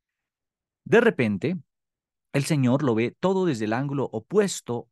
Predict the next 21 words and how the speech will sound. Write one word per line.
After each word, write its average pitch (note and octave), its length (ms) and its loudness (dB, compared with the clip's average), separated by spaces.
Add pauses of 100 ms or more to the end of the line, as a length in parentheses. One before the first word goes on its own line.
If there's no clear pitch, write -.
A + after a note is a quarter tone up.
al G#2+ 160 -6
de G#2 100 -4
la G#2 100 0
visión A2 440 -6
habitual. G2 480 -8 (260)
Ve D#3 140 0
que F#3+ 140 0
la E3 100 2
de-, C3 280 -2
deficiencia C3 800 -4
y G#2+ 40 -6
la G#2+ 100 -6
posibilidad A2 540 -2
de C#3 80 2
tropezar A2 560 -6
ya A#2+ 140 -4
no C#3+ 100 -4
reside C#3+ 340 -6
en A#2 120 -2
la G2 100 -6
persona. F2+ 560 -12